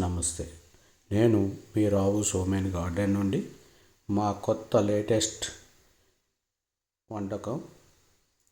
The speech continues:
ఆనపకాయ. ఆనపకాయ కర్రీ, పులుసు అన్నీ బాగుంటాయి. పప్పులోకి అన్నిటిలో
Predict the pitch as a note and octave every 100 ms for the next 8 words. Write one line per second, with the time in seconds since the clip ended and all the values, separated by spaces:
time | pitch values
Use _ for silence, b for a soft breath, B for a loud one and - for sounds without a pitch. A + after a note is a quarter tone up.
0 | _ _ _ _ _ _ _ _ _ _
1 | _ _ _ _ _ B2+ A2 B2+ C#3+ C#3
2 | B2+ A#2+ G#2 - - A#2 A2 C3 B2+ B2+
3 | C3 C3 B2+ G#2+ A2 A#2+ A#2 A#2+ G#2 G#2+
4 | G#2+ - A2 G#2+ G#2 A2 B2+ A2+ A2 G#2
5 | G2 G2 B2+ - b b b b b _
6 | G#2 - G#2 G2+ G2 G2+ G2+ A2+ A#2 A2+
7 | G#2+